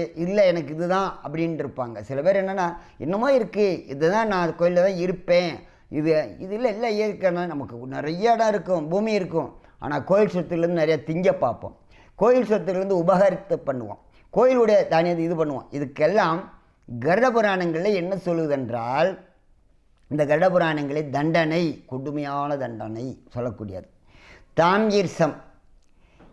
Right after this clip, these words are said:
இந்த தாம்யீர்சம் சொல்லக்கூடிய தாம்யீர்சரம், இந்த, இந்த தண்டனை எவ்வளோ கொடுமையானது என்றால், எப்படி நம்ம கொடுமையான ஆயுதங்களை போட்டு அடிச்சுக்கிட்டே இருப்பாங்க,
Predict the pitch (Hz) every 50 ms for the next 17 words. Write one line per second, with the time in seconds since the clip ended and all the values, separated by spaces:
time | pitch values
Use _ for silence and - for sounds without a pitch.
0 | - 143 180 202 208 214 202 - - - 175 165 180 214 240 240 233 226 196 -
1 | - 190 190 185 175 147 - 165 170 170 160 165 175 165 165 156 147 143 156 175
2 | 196 208 190 - - _ _ _ _ _ _ _ _ _ _ - 160 175 196 220
3 | 220 214 196 - - 170 143 147 160 160 151 - - - 156 151 160 - - 165
4 | 170 160 170 160 - - - 147 147 151 175 180 220 220 202 160 151 156 175 202
5 | 208 190 208 165 170 175 170 180 180 170 160 156 143 131 131 113 113 120 123 143
6 | 165 190 175 - - _ _ _ _ _ _ _ _ _ _ _ - 165 175 190
7 | 220 233 214 196 180 175 156 139 - - 175 180 185 190 196 202 214 208 175 160
8 | 165 185 196 190 180 170 160 139 - 160 170 - - 139 135 156 127 - 147 151
9 | 151 151 170 175 175 165 143 110 139 131 123 117